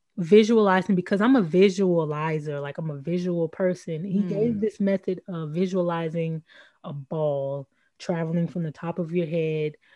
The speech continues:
Speaker 1: to the bottom of your feet and, and going up and down into, until you visualize your actual essence or your body going into that ball. And then it going down to the bottom of the, the earth in, inside of the core, wrapping itself around something solid and then coming back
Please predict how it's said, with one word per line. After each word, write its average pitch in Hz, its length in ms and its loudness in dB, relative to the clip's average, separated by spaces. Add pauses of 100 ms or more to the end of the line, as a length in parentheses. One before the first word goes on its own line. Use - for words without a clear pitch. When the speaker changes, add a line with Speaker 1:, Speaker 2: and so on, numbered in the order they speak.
(100)
Speaker 1:
to 185 120 -8
the 156 80 -4
bottom 160 360 -2
of 160 140 -4
your 160 120 -4
feet 165 580 -8
and, 147 260 -10
and 151 200 -10
going 160 340 -6
up 190 180 -10
and 170 120 -4
down 156 320 -6
into, 160 640 -6
until 196 340 2
you 185 180 0
visualize 170 720 0
your 170 120 -4
actual 165 440 -8
essence 165 400 -10
or 165 60 -10
your 151 160 -8
body 170 360 -4
going 165 280 -4
into 165 200 -8
that 156 220 -6
ball. 139 400 -14 (640)
And 180 260 4
then 175 240 4
it 190 120 -6
going 202 380 6
down 208 440 4
to 185 120 -4
the 156 100 -6
bottom 254 420 4
of 247 240 0
the, 240 320 2
the 220 140 0
earth 196 520 0
in, 196 220 4
inside 190 520 0
of 180 120 -4
the 180 60 -4
core, 156 460 -2 (280)
wrapping 208 280 0
itself 214 380 0
around 202 300 0
something 196 360 -4
solid 180 400 -2
and 160 120 -6
then 151 120 -8
coming 180 480 -2
back 196 280 -6